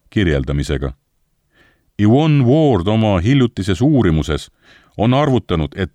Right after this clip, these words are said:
Victoria kirjutas koguni kuuskümmend miljonit sõna. Gilles Aubin märkis Victoria biograafias, et kui ta oleks olnud proosakirjanik,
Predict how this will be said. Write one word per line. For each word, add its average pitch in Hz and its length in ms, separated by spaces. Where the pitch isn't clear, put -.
Victoria 123 580
kirjutas 117 440
koguni 113 440
kuuskümmend 95 720
miljonit 101 480
sõna. 87 300
Gilles 143 440
Aubin 135 520
märkis 113 480
Victoria 110 840
biograafias, 104 800
et 95 280
kui 131 180
ta 127 140
oleks 113 260
olnud 110 320
proosakirjanik, 90 920